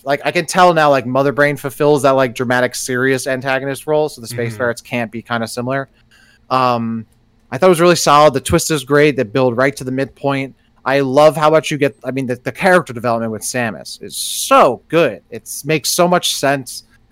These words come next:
Speaker 1: Like, Samus is thrown into this crazy thing. She's, like, reflecting on, like, how crazy this is, like, how much she's lost, like, where she fits into all of this. Um, really, really well done. The, the theme is very clear: emotion versus duty.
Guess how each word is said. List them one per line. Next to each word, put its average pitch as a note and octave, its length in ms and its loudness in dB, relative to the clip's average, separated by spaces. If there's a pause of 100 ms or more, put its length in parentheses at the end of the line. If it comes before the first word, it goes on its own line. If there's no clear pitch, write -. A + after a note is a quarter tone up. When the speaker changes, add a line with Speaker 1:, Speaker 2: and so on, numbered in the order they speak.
Speaker 1:
Like, A#2 160 -8
Samus D3 360 -4
is C3 100 -8
thrown D3+ 420 6
into D#3+ 200 -2
this C#3+ 140 -6
crazy C#3+ 420 0
thing. C3+ 280 -4
She's, A#2+ 200 -6
like, A#2+ 200 -2
reflecting D3 440 -2
on, C3+ 100 -2
like, A#2+ 160 -4
how D#3+ 220 2
crazy D#3 440 0
this C#3+ 220 -2
is, C3+ 240 -4
like, A2 320 -4 (240)
how D3 120 -2
much D#3+ 160 2
she's D3 160 -6
lost, C3 460 2
like, A2+ 260 -2
where C#3 220 2
she C#3+ 160 -4
fits C#3+ 280 -6
into B2+ 200 -4
all A#2+ 180 4
of G#2+ 100 -4
this. A#2 380 -6 (560)
Um, G2+ 440 -6 (180)
really, E3 280 4
really D3 260 4
well A#2+ 220 2
done. A2 440 -6
The, B2 180 -4
the B2+ 240 -6
theme F3+ 340 2
is D3+ 100 0
very D#3 240 6
clear: D3+ 340 2
emotion C3 380 -2
versus C3 280 -6
duty. C3 420 -4